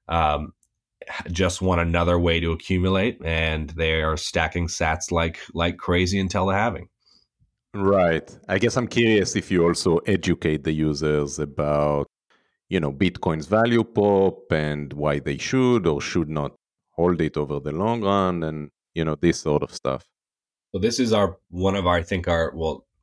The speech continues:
Speaker 1: our num-, one of our main focuses for, uh, twenty twenty is getting better at this. So we do a lot of things. We've done, um, things like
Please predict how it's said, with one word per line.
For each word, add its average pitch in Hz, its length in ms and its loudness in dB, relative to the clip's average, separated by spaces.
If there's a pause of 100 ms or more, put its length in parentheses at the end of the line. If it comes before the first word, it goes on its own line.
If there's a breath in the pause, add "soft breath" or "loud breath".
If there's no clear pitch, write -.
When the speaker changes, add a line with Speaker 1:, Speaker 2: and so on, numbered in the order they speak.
(280)
Speaker 1:
our 85 160 -4
num-, 92 340 -2
one 95 160 0
of 110 80 0
our 92 140 2
main 92 360 0
focuses 87 540 -2
for, 78 640 0
uh, 73 340 -4
twenty 80 300 -4
twenty 87 460 -2 (320 loud breath)
is 87 160 -2
getting 90 420 0
better 78 320 0
at - 200 -6
this. - 220 -8
So - 200 -2
we 107 120 4
do 131 140 4
a 104 40 4
lot 82 260 2
of 76 100 -10
things. 69 300 -8
We've 80 120 -4
done, 82 400 0 (520 soft breath)
um, 82 420 0 (460)
things 92 480 0
like 82 480 0